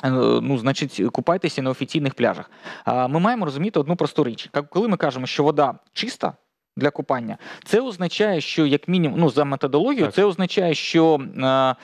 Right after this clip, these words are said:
Speaker 1: е, піввідсотка людей навіть за такої чистої води, так чи інакше,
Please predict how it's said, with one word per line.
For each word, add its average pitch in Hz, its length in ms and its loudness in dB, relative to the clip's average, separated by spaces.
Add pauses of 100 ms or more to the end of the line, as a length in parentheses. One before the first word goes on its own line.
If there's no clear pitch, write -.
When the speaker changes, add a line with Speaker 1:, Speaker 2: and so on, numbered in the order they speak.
(280)
Speaker 1:
е, 120 100 2
піввідсотка 208 600 0
людей 143 380 0
навіть 139 340 -2
за 123 120 -2
такої 160 360 0
чистої 135 400 0
води, 165 220 2
так - 300 -4
чи - 120 -10
інакше, 151 420 -4